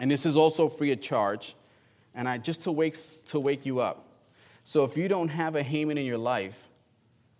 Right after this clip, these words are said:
is it because you're a Haman? And we need to watch out for that.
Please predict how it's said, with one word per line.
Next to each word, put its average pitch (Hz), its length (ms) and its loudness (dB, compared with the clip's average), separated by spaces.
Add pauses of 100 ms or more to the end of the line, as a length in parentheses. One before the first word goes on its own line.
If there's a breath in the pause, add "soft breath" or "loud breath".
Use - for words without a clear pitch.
(260)
is 113 140 -6
it 127 120 0
because 113 520 -4 (480)
you're 104 260 -8
a 120 60 -8
Haman? 160 360 -10 (3000)
And 117 80 -8
we 123 80 -2
need 135 140 0
to 123 80 2
watch 113 280 2
out 113 200 2
for 160 80 2
that. 208 260 -2